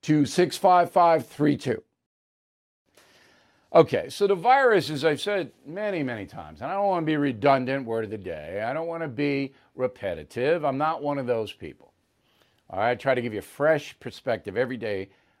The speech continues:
we're on the air. But covid is really, really a tremendous factor in a presidential election.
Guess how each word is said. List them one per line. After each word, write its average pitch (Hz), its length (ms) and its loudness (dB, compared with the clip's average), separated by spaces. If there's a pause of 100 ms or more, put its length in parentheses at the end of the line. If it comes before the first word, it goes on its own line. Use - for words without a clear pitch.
(100)
we're 92 160 -8
on 85 120 -10
the 78 60 -14
air. 58 260 -18 (760)
But 147 140 -4
covid 190 380 6
is 123 180 0
really, 117 920 2 (180)
really 113 420 -2
a 78 60 -14
tremendous 135 1800 -6
factor - 540 -6 (580)
in 113 120 -8
a 110 40 -6
presidential 98 640 -6
election. 180 400 -4